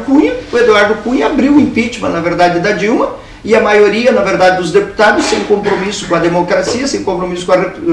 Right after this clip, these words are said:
responsabilidade, fizeram impeachment. Bom, naquele momento eu disputava a eleição na cidade. Naquele momento a disputação da, da, da, da eleição na cidade, por óbvio, né, o meu partido a nível nacional passava por situação de maior dificuldades,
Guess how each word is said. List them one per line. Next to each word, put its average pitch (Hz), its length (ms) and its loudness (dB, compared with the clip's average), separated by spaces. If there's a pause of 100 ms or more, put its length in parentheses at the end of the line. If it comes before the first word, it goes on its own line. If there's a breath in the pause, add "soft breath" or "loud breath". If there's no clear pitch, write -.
responsabilidade, 185 720 -2 (320 loud breath)
fizeram 247 280 2
impeachment. 233 400 -2
Bom, 226 340 2 (160)
naquele 220 380 0
momento 247 400 2
eu - 40 -4
disputava 254 380 -2
a 254 40 2
eleição 240 280 2
na 240 120 0
cidade. 262 520 -4 (720)
Naquele 131 340 0
momento 143 360 0
a 151 60 -2
disputação 131 640 -6
da, 127 220 -4
da, 131 320 -2
da, 117 300 -2
da 123 220 -2
eleição 123 320 -4
na 131 100 -2
cidade, 175 520 2 (320 loud breath)
por 196 120 -2
óbvio, 180 280 2
né, - 280 -2
o 165 60 -4
meu 165 200 0
partido 151 440 0
a 151 40 4
nível 151 200 2
nacional 147 460 2
passava 139 340 2
por 139 160 -6
situação 139 420 -4
de 131 80 0
maior 123 280 0
dificuldades, 170 600 0